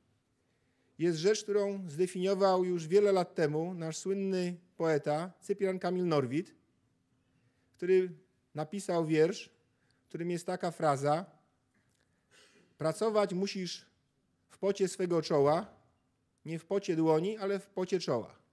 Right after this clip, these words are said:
Prawda? Polska, Polacy pracują dużo. Jesteśmy narodem, który w statystykach godzin pracy bryluje. Prawda? Przeskakujemy te kraje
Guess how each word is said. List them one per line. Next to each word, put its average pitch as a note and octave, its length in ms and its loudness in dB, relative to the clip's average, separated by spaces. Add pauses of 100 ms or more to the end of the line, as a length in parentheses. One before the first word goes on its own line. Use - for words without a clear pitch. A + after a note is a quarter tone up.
(1200)
Prawda? C#3+ 460 -8 (580)
Polska, G#3+ 420 -2
Polacy F3+ 680 0 (840)
pracują G3 460 0
dużo. F3 260 2
Jesteśmy G3+ 360 -6
narodem, F#3+ 480 2
który F3+ 380 2 (760)
w - 40 -20
statystykach F3 920 -2 (320)
godzin F#3 360 0
pracy E3 600 -4
bryluje. E3 580 4 (920)
Prawda? D3 460 -4 (400)
Przeskakujemy F3+ 1080 0
te D#3 140 -6
kraje F3+ 540 2